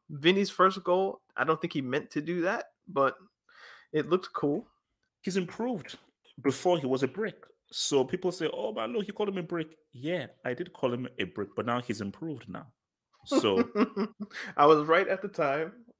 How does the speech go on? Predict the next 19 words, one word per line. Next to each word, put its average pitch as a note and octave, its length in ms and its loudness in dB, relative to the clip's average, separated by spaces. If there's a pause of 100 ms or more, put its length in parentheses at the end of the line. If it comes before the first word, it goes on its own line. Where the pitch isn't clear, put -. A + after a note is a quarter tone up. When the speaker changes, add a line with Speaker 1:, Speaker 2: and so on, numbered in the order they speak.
(120)
Speaker 1:
I'm G3+ 140 -2
Speaker 2:
Yeah. E4 100 0
Speaker 1:
still E3 180 0
right F3 280 2
now. - 240 -10 (800)
<laughs> - 100 0 (580)
Speaker 2:
Yeah, A#3 140 -6
so, D3+ 240 2
so C#3 240 2
now D#3 260 0
I - 60 2
was C3 140 -2
right F3+ 180 2
before, B2+ 320 -2
but A2 160 -2
now D#3 320 -2
look, C4 160 -8 (220)
so. A#2+ 400 -6 (400)
Speaker 1:
Okay. D3+ 320 0